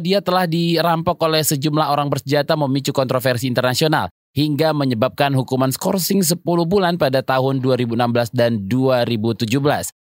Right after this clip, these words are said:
Ryan yang akan berusia tiga puluh enam tahun saat Olimpiade Tokyo tahun depan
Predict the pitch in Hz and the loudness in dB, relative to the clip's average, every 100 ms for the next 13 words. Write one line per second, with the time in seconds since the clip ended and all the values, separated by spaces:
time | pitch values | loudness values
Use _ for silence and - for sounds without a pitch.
0 | _ 170 202 220 214 202 180 - 170 175 | _ -2 0 0 0 0 -4 -4 -4 0
1 | 196 180 175 180 170 156 143 143 170 170 | 0 2 0 0 0 0 -2 -4 -2 0
2 | 165 147 143 156 147 139 135 139 151 147 | 0 0 0 0 0 0 -2 0 0 0
3 | 151 139 151 139 151 139 147 135 143 160 | 0 0 -2 0 -2 0 0 0 0 0
4 | 156 | -2